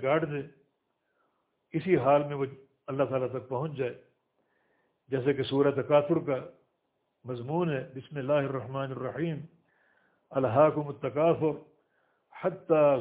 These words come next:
زرتم المقابر، کہ تمہیں تکاثر نے غافل کر دیا، ان خواہشات کی کثرت نے، تمناؤں نے، مال کی کثرت کی حرص اور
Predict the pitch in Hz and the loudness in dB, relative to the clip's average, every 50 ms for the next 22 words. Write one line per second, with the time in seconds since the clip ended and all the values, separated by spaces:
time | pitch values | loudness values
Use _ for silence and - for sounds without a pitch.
0 | 113 151 185 180 175 170 160 156 147 139 131 131 120 120 127 123 113 104 104 104 | 2 2 4 4 4 2 0 -2 -2 -4 -4 -4 -4 -2 -2 -2 -2 -2 -6 -12
1 | - - _ _ _ _ _ _ _ _ _ _ _ _ _ _ _ _ _ _ | -16 -20 _ _ _ _ _ _ _ _ _ _ _ _ _ _ _ _ _ _
2 | _ _ _ _ _ _ _ _ _ - 151 - 190 185 196 208 208 214 208 - | _ _ _ _ _ _ _ _ _ -6 0 4 6 6 6 6 2 2 0 -2
3 | - - 160 - 185 185 202 196 - 208 226 226 208 180 160 139 120 110 143 160 | -2 -2 0 2 4 4 4 4 4 4 4 4 2 -2 -2 -4 0 6 8 8
4 | 165 160 190 185 160 147 139 135 127 127 107 98 95 - _ _ _ _ _ _ | 8 8 4 0 0 -2 -4 -6 -6 -8 -10 -12 -14 -18 _ _ _ _ _ _
5 | _ _ _ _ _ _ _ _ _ _ _ _ _ _ _ _ _ _ _ _ | _ _ _ _ _ _ _ _ _ _ _ _ _ _ _ _ _ _ _ _
6 | _ _ _ - 170 165 156 - - 170 160 156 151 120 139 170 180 180 175 180 | _ _ _ -6 -6 -6 -4 2 6 6 8 8 6 4 4 4 4 4 4 0
7 | 185 175 - 214 208 208 214 180 135 147 143 143 131 117 - 160 156 160 156 156 | -4 0 0 -2 0 2 2 2 2 0 -6 -10 -8 -6 -4 -4 -4 -4 -4 -2
8 | 165 180 190 190 180 156 127 110 113 - _ _ _ _ _ _ _ _ _ _ | 0 2 2 2 0 -2 -6 -10 -14 -18 _ _ _ _ _ _ _ _ _ _
9 | _ _ _ _ _ _ _ _ _ _ _ _ _ - 113 127 151 160 165 156 | _ _ _ _ _ _ _ _ _ _ _ _ _ -8 0 6 8 8 8 8
10 | 135 151 160 156 165 160 160 160 165 147 - - - _ _ - 151 117 113 143 | 6 0 -4 -2 -2 -2 0 0 -2 -2 -4 -6 -16 _ _ -8 -8 -6 -4 -2
11 | 165 147 - 170 143 | -4 -2 0 -2 -2